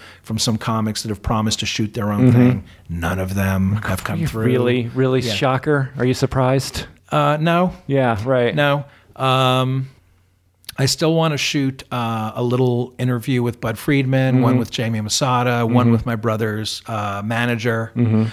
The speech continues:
Speaker 1: who told me
Speaker 2: What was his name?
Speaker 1: Lee Kernis
Speaker 2: Yeah, yeah,
Speaker 1: at
Speaker 2: yeah.
Speaker 1: Brillstein.
Speaker 2: Yeah, Lee's still around.
Speaker 1: Yeah, great
Speaker 2: Yeah.
Speaker 1: guy, but
Speaker 2: I was
Speaker 1: Lee
Speaker 2: at Brillstein for a while.
Speaker 1: Were you?
Speaker 2: Yeah.
Speaker 1: Yeah.
Speaker 2: Fuck him.
Speaker 1: With Lee?
Speaker 2: No.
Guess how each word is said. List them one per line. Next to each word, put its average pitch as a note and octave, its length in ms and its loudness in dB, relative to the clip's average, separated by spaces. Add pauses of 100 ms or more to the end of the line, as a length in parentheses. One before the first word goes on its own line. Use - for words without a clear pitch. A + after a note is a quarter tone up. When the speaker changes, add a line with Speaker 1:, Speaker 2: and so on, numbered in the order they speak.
Speaker 1:
who B2+ 380 2
told C3 340 2
me A#2+ 420 0
Speaker 2:
What D#3 100 0
was F#3+ 120 -2
his F#3+ 100 -2
name? F#3+ 240 0
Speaker 1:
Lee B2+ 220 0
Kernis G#2+ 480 -8
Speaker 2:
Yeah, C3 100 4
yeah, A2+ 200 4
Speaker 1:
at G#2 40 0
Speaker 2:
yeah. G2+ 140 0
Speaker 1:
Brillstein. A2+ 440 -2
Speaker 2:
Yeah, A#2 120 4
Lee's B2+ 160 2
still B2 160 0
around. G2 400 -4
Speaker 1:
Yeah, B2+ 340 0
great D3 200 2
Speaker 2:
Yeah. G#3 40 -2
Speaker 1:
guy, A#2 320 2
but A2 160 -2
Speaker 2:
I A#2 40 4
was B2 80 2
Speaker 1:
Lee C#3 80 4
Speaker 2:
at D3 60 -2
Brillstein F2+ 320 -8
for F#2+ 100 -18
a F2 40 -16
while. F#2+ 160 -18 (320)
Speaker 1:
Were A#2+ 140 0
you? F#3 160 2 (160)
Speaker 2:
Yeah. F#2 140 -12 (220)
Speaker 1:
Yeah. F3+ 140 -2
Speaker 2:
Fuck F#2 160 -2
him. E2+ 160 -12
Speaker 1:
With A#2+ 160 -4
Lee? C3+ 320 0 (140)
Speaker 2:
No. F#2 240 -4